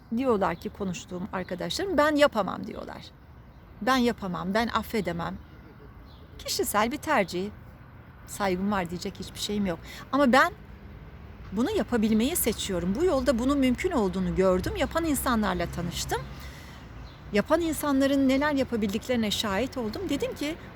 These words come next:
"Ben de yapabilirim. Ben de öğrenebilirim."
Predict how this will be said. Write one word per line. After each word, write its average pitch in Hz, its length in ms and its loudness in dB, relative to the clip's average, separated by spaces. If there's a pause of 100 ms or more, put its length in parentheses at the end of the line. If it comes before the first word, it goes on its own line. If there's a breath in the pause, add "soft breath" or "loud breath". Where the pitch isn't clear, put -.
(420)
"Ben 523 200 -2
de 440 40 2
yapabilirim. 214 640 -2 (480)
Ben 494 320 4
de 466 60 4
öğrenebilirim." 226 720 0